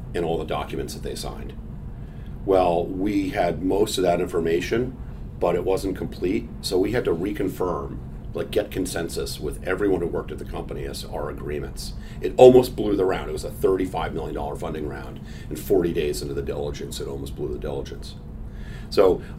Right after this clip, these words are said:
I never forgot that, and when I finished working for that startup that I co-founded, I started working on this idea. The idea was,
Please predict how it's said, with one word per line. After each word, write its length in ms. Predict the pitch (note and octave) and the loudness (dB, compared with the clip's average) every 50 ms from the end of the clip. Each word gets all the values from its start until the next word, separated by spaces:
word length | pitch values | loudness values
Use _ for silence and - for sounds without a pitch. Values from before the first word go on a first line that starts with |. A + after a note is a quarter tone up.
| - - | -2 -2
I 60 | G#2 | 2
never 280 | G#2 A#2+ D3+ F3+ G3+ | 4 6 8 8 8
forgot 520 | G3+ - - G#2 F2+ - E2+ E2+ F2+ - - | 6 6 2 2 2 2 2 2 0 0 0
that, 240 | D#2+ D2 D2 D2+ E2 | 0 0 0 -2 -4
and 140 | E2+ F2+ | -2 0
when 120 | F#2 F#2+ F#2+ | 2 2 2
I 140 | F#2 F#2+ F#2 | 2 0 -2
finished 440 | - - C3 B2 C3+ C#3 - - - - | 2 4 4 6 6 4 2 0 -6 -8
working 640 | - F#2 F2+ F2 - - F2+ F#2 F#2+ F#2+ G2+ F#2 | -6 -6 -4 -6 -6 0 2 4 4 4 2 -2
for 160 | F2 - F2 D2+ | -2 -2 -4 -4
that 460 | - - - - F2 D#2+ D#2+ D2+ - - - - | -6 -8 -6 -4 -2 -2 -2 -4 -6 -10 -10 -10
startup 480 | - - - - - F2 F2 E2+ E2 - | -8 -6 -6 -2 0 0 0 0 0 -2
that 100 | E2 D2+ | -4 -6
I 80 | D2 | -6
co-founded, 720 | - - F2 D#2 - - D#2+ D2 D2 C#2+ C#2+ D2 D2 - - - - - - - - | -4 -2 -4 -2 -2 -2 -4 -4 -4 -4 -4 -4 -4 -4 -8 -10 -10 -10 -10 -12 -6
I 80 | - F2 | -6 -4
started 320 | F2 - - A#2+ B2 B2 | -4 0 2 4 4 4
working 380 | - - E2+ E2+ - - E2+ D#2+ | 4 2 0 -2 -2 -4 -4 -4
on 140 | D#2 D#2 D#2 | -4 -4 -4
this 160 | D#2 D2 - | -4 -4 -2
idea. 600 | D2+ D2 D2+ - A#2 C3+ C#3 F#2+ C#2+ C2+ - - - | -2 -2 -2 0 4 4 6 6 4 0 -4 -6 -4
The 140 | - F2 F#2 | 0 2 4
idea 420 | F2 F2+ F2+ D#2 D2+ A2 A2 G#2+ | 4 4 2 2 4 4 4 6
was, 460 | G2 F#2 E2+ E2 E2 E2 - - - | 6 4 2 2 0 -2 -4 -6 -6